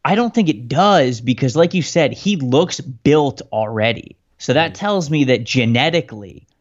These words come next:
Speaker 1: if you throw on another ten pounds on this dude, he's gonna handle it well. So if you throw on another ten pounds, like, some,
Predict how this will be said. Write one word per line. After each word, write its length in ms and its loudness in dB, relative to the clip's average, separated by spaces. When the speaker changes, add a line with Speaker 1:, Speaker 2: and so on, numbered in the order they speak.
Speaker 1:
if 160 -2
you 180 4
throw 300 2
on 180 0
another 300 -2
ten 340 -4
pounds 360 -4
on 120 -2
this 140 -4
dude, 360 -4
he's 200 2
gonna 160 2
handle 420 -4
it 100 -6
well. 420 0
So 180 -2
if 120 0
you 80 -4
throw 220 2
on 100 6
another 220 2
ten 320 -2
pounds, 400 -2
like, 140 -2
some, 200 -4